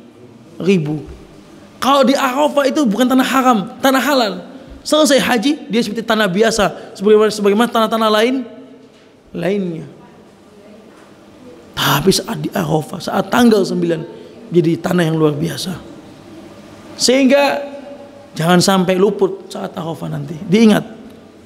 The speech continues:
kajian ini, pelajaran ini. Benar-benar saat nanti, seandainya Allah mentakdirkan, waktu itu jangan sampai main-main.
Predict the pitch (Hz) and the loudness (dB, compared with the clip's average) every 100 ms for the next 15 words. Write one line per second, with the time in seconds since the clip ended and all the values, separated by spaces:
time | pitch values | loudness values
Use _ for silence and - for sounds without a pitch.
0 | - - - - 156 151 180 196 208 214 | -20 -20 -8 -2 0 4 2 2 0 0
1 | 226 - - - 180 156 170 175 185 151 | -4 -8 -8 0 0 2 0 0 2 2
2 | 139 - - - - - - - 190 202 | 0 -4 -18 -20 -20 -20 -4 2 4 6
3 | 202 240 262 262 - - - - - - | 6 6 4 0 -4 -12 -16 -18 -20 -14
4 | - 202 202 196 233 233 - - - 220 | -6 -2 -2 0 2 2 -2 -4 -4 0
5 | 196 220 202 202 196 214 170 240 240 226 | 4 4 4 2 2 -2 0 -4 -2 -4
6 | 233 - 208 233 - 262 247 233 202 226 | -4 -2 0 0 -4 -6 -2 0 2 0
7 | 220 226 247 311 285 233 233 220 208 185 | -2 0 2 2 2 0 0 0 -2 -4